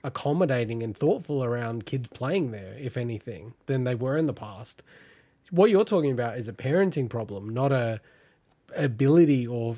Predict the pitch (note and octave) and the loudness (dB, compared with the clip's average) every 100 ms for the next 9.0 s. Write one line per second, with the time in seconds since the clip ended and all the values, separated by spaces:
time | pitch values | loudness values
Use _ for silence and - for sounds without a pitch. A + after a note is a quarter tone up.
0 | - C#3 C3+ B2 A#2 A#2+ C3 D#3+ C#3+ C#3+ | -8 -2 0 2 0 -4 -8 -4 2 4
1 | C3 A#2+ C#3 A#2+ D3 A2 A2+ D#3 F#3 A#2+ | 4 2 0 -2 -4 -4 0 0 0 -4
2 | G2+ G2+ G#2 G#2 G#2+ A2+ F3 C3+ C3 D3 | -4 -10 -12 -8 -4 -2 0 0 0 0
3 | C3+ - - D3+ D#3 D#3 C3+ C3+ G#2+ F3+ | -4 -10 0 4 6 6 4 0 0 0
4 | E3 A2 D3+ D#3 - - _ - F3+ C3 | 0 0 2 2 0 -18 _ 2 4 4
5 | B2+ D#3 G#3 G#3 - F3+ F#3 - C#3 C#3 | 2 4 2 2 4 4 4 2 0 2
6 | F#3+ C4 A#3+ - C3 D#3 B2 B2 D3 G3 | 2 0 -4 -4 2 2 2 0 2 2
7 | A#3+ C3+ C3+ D3+ D3 C#3 C3+ A#2+ A2+ B2 | 0 -2 -2 0 2 0 -2 -6 -6 -10
8 | - D3+ D3+ C3+ B2 A2+ B2+ B2+ F#3 | -4 -2 0 0 -2 -4 -4 -2 -4